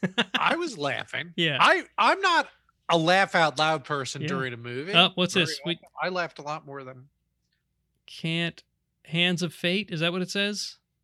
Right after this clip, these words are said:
Speaker 2: Uh, it looks like it's kinda fizzing out
Speaker 1: It's
Speaker 2: because
Speaker 1: really not working well 'cause of your virtual background with the mech.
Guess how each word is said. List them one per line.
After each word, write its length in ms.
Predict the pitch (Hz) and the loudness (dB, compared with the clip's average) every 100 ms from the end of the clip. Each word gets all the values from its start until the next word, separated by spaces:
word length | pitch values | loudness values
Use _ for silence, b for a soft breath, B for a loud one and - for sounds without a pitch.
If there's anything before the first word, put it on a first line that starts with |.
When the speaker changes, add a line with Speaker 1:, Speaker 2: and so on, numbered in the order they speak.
| _ | _
Speaker 2:
Uh, 160 | 165 156 | -6 -4
it 40 | |
looks 260 | 147 151 - | -4 -6 -4
like 180 | 135 127 | -4 -4
it's 180 | 143 - | -6 0
kinda 240 | 175 135 | 0 0
fizzing 580 | - - - 143 131 120 | -6 -10 -6 -4 -4 -6
out 220 | 123 113 | -8 -6
Speaker 1:
It's 160 | - 160 | -6 -6
Speaker 2:
because 100 | 170 | -2
Speaker 1:
really 220 | 175 175 | 0 2
not 240 | 160 160 160 | 2 2 0
working 340 | 156 151 147 | -4 -2 -2
well 220 | 135 131 | -2 -6
'cause 180 | - 139 | -6 -8
of 60 | 135 | -6
your 120 | 131 | -8
virtual 340 | 139 135 139 | -8 -8 -8
background 420 | 135 135 143 135 | -6 -8 -8 -10
with 100 | 139 | -12
the 80 | 143 | -12
mech. 320 | 147 143 - | -12 -12 -14